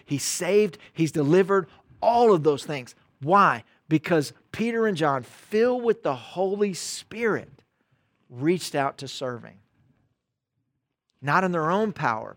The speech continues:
but in the power of the Holy Spirit. Are you missing the peace, P E A C E,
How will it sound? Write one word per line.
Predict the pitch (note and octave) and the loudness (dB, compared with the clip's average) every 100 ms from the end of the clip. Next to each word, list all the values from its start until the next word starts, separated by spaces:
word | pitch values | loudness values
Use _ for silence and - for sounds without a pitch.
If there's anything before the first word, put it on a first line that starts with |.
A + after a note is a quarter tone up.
| _ | _
but | C#3+ | -10
in | B2+ | -8
the | A#2 | -12
power | - C#3 C3+ C#3+ D3 D3 D3+ _ _ _ _ _ _ | -8 -2 0 0 -4 -8 -14 _ _ _ _ _ _
of | A#2+ | -14
the | A2+ | -10
Holy | A#2+ B2 A#2 | -8 -8 -10
Spirit. | - A#2+ A2 _ _ _ _ _ _ _ _ _ _ _ _ _ _ _ _ _ D#3 | -14 -16 -18 _ _ _ _ _ _ _ _ _ _ _ _ _ _ _ _ _ -2
Are | D#3+ | 0
you | F3+ | 0
missing | G#3 E3+ F#3+ G#3+ - A#3 A#3 G3+ | 0 0 0 0 -2 -4 -4 -4
the | D#3+ | -4
peace, | - F3+ F#3 G#3+ - - _ | -4 -2 -2 -2 -12 -16 _
P | - G3 G#3+ G#3+ - _ | -8 -8 -6 -10 -16 _
E | E3 E3 E3+ - - | -8 -6 -8 -10 -6
A | C#3 C#3 C3+ | -4 -4 -8
C | - - B2+ A#2 | -16 -12 -12 -12
E, | C3+ A#2 G2+ | -12 -14 -14